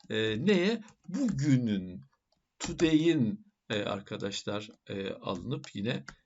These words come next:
e, yirmi bir parametresiyle eşit olması durumunda işte efendim bir renk verelim. Evet, görmüş olduğunuz gibi, e, filtreleyerek de, e, ondan sonra, e, bizim burada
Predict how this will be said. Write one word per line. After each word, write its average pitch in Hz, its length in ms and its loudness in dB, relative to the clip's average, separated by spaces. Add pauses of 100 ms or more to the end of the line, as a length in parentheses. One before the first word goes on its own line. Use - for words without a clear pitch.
(140)
e, 101 80 -6
yirmi 98 460 -6
bir 104 180 -8
parametresiyle 98 840 -6 (240)
eşit 135 320 -6
olması 107 540 -2
durumunda 101 680 -4 (220)
işte - 300 -2
efendim - 640 -6 (220)
bir 107 220 -2
renk 113 340 -4
verelim. - 280 -10 (1000)
Evet, 220 320 6 (260)
görmüş 160 460 0
olduğunuz 104 500 0
gibi, 147 420 0 (220)
e, 110 80 -2 (720)
filtreleyerek 90 1000 -4
de, 185 180 4 (300)
e, 104 160 -2
ondan 98 500 -4
sonra, 117 480 -6 (240)
e, 107 60 -4 (540)
bizim 104 360 -6
burada 107 500 -4